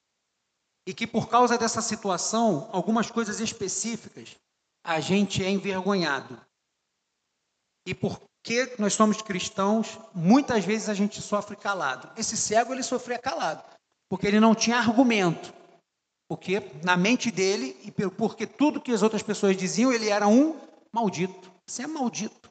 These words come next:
você é um maldito." Cuspia no chão, "Você é um maldito." Tem situações que a gente passa, que a gente tem que aguentar o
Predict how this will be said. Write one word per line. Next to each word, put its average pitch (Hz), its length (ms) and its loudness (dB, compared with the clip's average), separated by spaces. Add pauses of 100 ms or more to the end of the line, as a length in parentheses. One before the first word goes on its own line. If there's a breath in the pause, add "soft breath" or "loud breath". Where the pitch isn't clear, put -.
(160)
você - 140 -6
é - 20 2
um 254 80 0
maldito." 208 580 -2 (420)
Cuspia 196 360 0
no 190 100 4
chão, 175 260 -2
"Você - 160 -8
é 220 40 -2
um 220 40 -2
maldito." 220 480 -4 (2500)
Tem 208 120 0
situações 208 560 2
que 202 60 -2
a 190 40 0
gente 185 220 0
passa, - 600 -10 (720)
que - 80 -8
a 170 60 -2
gente 196 320 2
tem 226 200 -2
que 226 140 -8
aguentar 233 1080 -2
o 262 120 -6